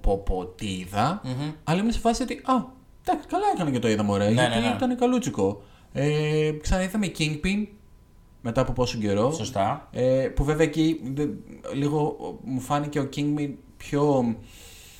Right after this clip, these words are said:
Speaker 1: μαλθακός, να το πω, σε σύγκριση με τον, πώς τον έχουμε συνηθίσει στον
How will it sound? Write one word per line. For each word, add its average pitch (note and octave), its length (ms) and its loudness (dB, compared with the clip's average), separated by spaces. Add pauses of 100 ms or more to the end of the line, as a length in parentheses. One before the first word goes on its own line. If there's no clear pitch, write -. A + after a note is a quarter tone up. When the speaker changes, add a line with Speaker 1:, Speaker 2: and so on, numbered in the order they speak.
(960)
Speaker 1:
μαλθακός, G#2+ 800 -2
να G2+ 80 -4
το G2 100 -4
πω, G2+ 160 -4
σε G2 120 -10
σύγκριση G2 320 -6
με G2+ 60 -6
τον, G2+ 380 -4
πώς G2+ 280 2
τον G#2 140 -2
έχουμε G#2 200 -2
συνηθίσει G2+ 420 -2
στον G2 40 -4